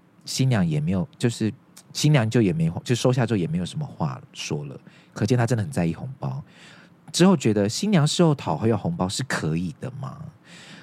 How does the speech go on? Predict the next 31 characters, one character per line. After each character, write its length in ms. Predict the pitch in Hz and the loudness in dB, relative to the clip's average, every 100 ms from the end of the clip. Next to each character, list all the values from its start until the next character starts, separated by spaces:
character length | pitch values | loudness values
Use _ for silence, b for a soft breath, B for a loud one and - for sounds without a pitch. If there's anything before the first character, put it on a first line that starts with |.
| B | B
难 160 | 131 | 4
道 200 | 151 185 | 6 6
要 160 | 165 170 | 6 4
去 180 | - 165 | 2 -2
在 240 | - 147 | 2 4
意 140 | 139 131 | 6 4
婚 220 | 135 131 | 2 2
宴 200 | 135 98 | 2 0
餐 240 | - 101 | -4 -4
厅 140 | 107 98 | -4 -4
的 60 | |
成 280 | - - 139 - | -4 -4 -4 -4
本 100 | 82 - | -6 -6
吗？ 200 | 123 - - - B B | -14 -14 -18 -20 B B
你 80 | 117 | 0
们 100 | 123 | 0
觉 140 | 131 123 | 4 4
得 100 | 131 | 4
宴 220 | 147 127 | 2 2
客 160 | - | 0
收 200 | 120 - | 0 0
红 160 | 107 82 | -2 -2
包 140 | 85 | -4
算 180 | 87 107 | -4 -4
不 60 | 92 | -4
算 160 | 101 | -6
一 20 | 98 | -6
种 160 | - - | -8 -2
陋 240 | 135 139 | 0 0
习 400 | - - - 69 76 | -2 -4 -6 -10 -6
呢？ 220 | 104 147 | 0 0